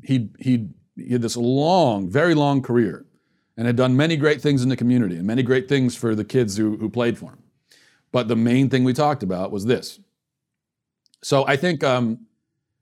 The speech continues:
there's some arbitrariness to this. The people that we decide after they die, "Oh, they're a saint, and that's all we're gonna say." And then there are other people who die, and, they, and, and we say, "Okay, well, th-, here's the one bad thing they maybe did,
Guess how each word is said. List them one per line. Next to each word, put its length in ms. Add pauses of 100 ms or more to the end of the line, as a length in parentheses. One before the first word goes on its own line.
(560)
there's 280
some 160
arbitrariness 840
to 100
this. 320 (880)
The 80
people 280
that 140
we 80
decide 400
after 220
they 140
die, 360
"Oh, 240
they're 360
a 80
saint, 440 (720)
and 100
that's 140
all 160
we're 120
gonna 140
say." 460
And 80
then 80
there 100
are 40
other 140
people 160
who 80
die, 200
and, 80
they, 140
and, 180
and 100
we 100
say, 220
"Okay, 300
well, 220
th-, 200
here's 200
the 80
one 180
bad 240
thing 160
they 140
maybe 320
did, 400